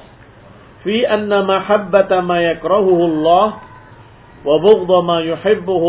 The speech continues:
Allah mutaba'atun lil hawa. Ini dalil bahwa kecintaan, kesukaan kepada apa yang Allah benci dan membenci apa yang Allah sukai,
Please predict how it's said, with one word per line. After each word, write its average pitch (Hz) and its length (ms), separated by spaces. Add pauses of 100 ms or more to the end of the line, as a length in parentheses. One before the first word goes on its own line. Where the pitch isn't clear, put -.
(100)
Allah 180 400 (540)
mutaba'atun 165 960
lil 139 240
hawa. 143 560 (1300)
Ini 233 160
dalil 170 480 (320)
bahwa 190 240
kecintaan, 208 720
kesukaan 185 720 (240)
kepada 190 320
apa - 400
yang 160 160
Allah 143 240
benci 156 400 (1600)
dan 214 160
membenci 220 720 (320)
apa 220 320
yang 226 160
Allah 170 240
sukai, 143 480